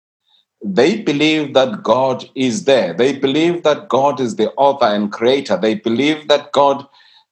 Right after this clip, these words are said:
uh, in all the attributes of God, especially in the Zulu worldview where I come from, if you take all the, the attributes of God in Zulu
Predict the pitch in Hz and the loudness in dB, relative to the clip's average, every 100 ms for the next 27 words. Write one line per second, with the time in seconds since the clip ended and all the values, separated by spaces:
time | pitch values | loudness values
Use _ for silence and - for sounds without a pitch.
0 | - 160 190 - 160 160 156 - 170 185 | -14 -12 -10 -8 -2 0 0 -2 0 2
1 | 214 170 143 160 - 110 107 101 95 - | 0 -2 -2 -2 -2 -4 -4 -2 -4 0
2 | 117 107 104 104 - 226 190 147 131 - | 0 2 0 -6 -4 -2 0 0 -2 -2
3 | 135 107 95 127 135 117 113 117 117 117 | -4 -4 -2 -2 2 0 -2 -2 2 2
4 | 101 95 127 107 107 107 95 131 143 127 | -2 -4 -2 2 2 2 2 -2 -2 -2
5 | 90 85 _ _ _ - 202 208 175 190 | -4 -4 _ _ _ -2 0 0 -2 0
6 | 185 - 160 175 185 180 156 120 104 - | -2 -2 -2 2 2 0 0 0 -4 -6
7 | 110 - 143 139 123 107 104 98 - 120 | -4 0 0 -2 -6 -6 -4 -6 -4 0
8 | 127 127 - 113 87 135 117 | 0 -2 -4 -4 0 0 0